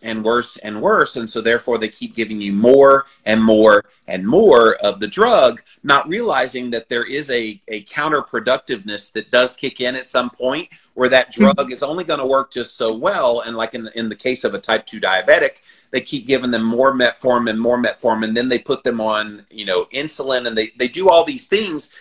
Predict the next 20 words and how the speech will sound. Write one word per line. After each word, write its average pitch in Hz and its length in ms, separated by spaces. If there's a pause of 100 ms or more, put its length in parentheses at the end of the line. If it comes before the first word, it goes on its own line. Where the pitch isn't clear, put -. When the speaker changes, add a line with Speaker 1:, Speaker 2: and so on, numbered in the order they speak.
(160)
Speaker 1:
That's 156 220
just 220 300
a 170 40
Band-Aid 170 680
to 156 100
what 170 220
the 160 120
underlying 170 540
thing 135 380
is. 190 420
And 123 180
in 117 120
your 135 200
case, 147 380
and 120 220
in 120 80
the 113 60
case 113 320
of 101 100
diabetes, 104 680